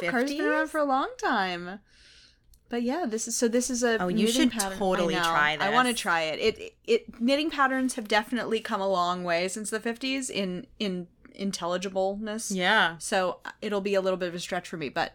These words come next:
Speaker 2: I think I'm gonna
Speaker 1: Oh,
Speaker 2: try
Speaker 1: and
Speaker 2: it.
Speaker 1: Even Flow, that's still
Speaker 2: Yeah,
Speaker 1: around
Speaker 2: Even
Speaker 1: too.
Speaker 2: Flow, look at that. Yep, it's, these are bottle nipple ads.
Speaker 1: Wow.
Speaker 2: Ideal shower gift. <laughs>
Speaker 1: Well, protect your baby.
Speaker 2: Okay, from what?
Speaker 1: Uh, an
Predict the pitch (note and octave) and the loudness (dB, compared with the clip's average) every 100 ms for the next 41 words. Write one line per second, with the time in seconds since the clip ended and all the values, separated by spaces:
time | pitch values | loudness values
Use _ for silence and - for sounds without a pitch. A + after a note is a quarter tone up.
0 | _ - - D#3+ E3+ E4+ E4 E4+ F4 C#5+ | _ -16 -14 -10 0 2 2 2 2 2
1 | C5+ A#3 F3 F3+ - - G#4+ F#3+ E3+ F3+ | 0 0 2 0 -2 -2 0 4 4 4
2 | A3 G#4+ - B3 A3+ F3 E3+ G3 F3 - | 0 -2 0 2 2 2 0 0 0 -2
3 | B3 C#4+ A3+ G3 - G3+ G3 G3 F#3+ - | -2 -2 -4 -8 -8 -10 -6 -8 -8 -16
4 | F#3 _ - - - F3+ F#3+ F#3+ F#3 F3+ | -18 _ -20 -8 -2 -2 -2 -6 -8 -10
5 | F#3 F3+ F3+ A#3 D#4 F#4 F#4+ D#4+ A#3+ G3+ | -8 -6 -4 -4 -6 -6 -8 -6 -4 0
6 | G3+ G3 G#3 B3 B3 - A3+ G#3+ G#3+ E3+ | 0 2 4 4 4 2 -2 -2 -4 -8
7 | E3 - - - _ _ - - B3 D4+ | -12 -16 -20 -20 _ _ -20 -20 -14 -12
8 | - - - E3+ D#3+ D4+ - F4 D#4+ - | -12 -14 -14 -12 -10 -10 -12 -14 -16 -20
9 | - - - - - - _ - G3+ A#3+ | -20 -18 -18 -18 -20 -20 _ -6 -4 -2
10 | C4 D4 G3+ F3+ G#3 - F#3+ _ _ _ | -4 -2 0 0 -2 -6 -14 _ _ _
11 | _ _ _ _ _ _ - F#3+ - E3+ | _ _ _ _ _ _ -14 -12 -12 -10
12 | F#3+ A#3 - G3+ F#3+ F3 E3 _ _ _ | -10 -12 -8 -6 -4 -6 -10 _ _ _
13 | - A#3+ A3 G#3 G3+ G3+ G4+ - - - | 2 6 8 8 8 8 6 2 -8 -14
14 | - - - A#3 | -20 -20 -6 -4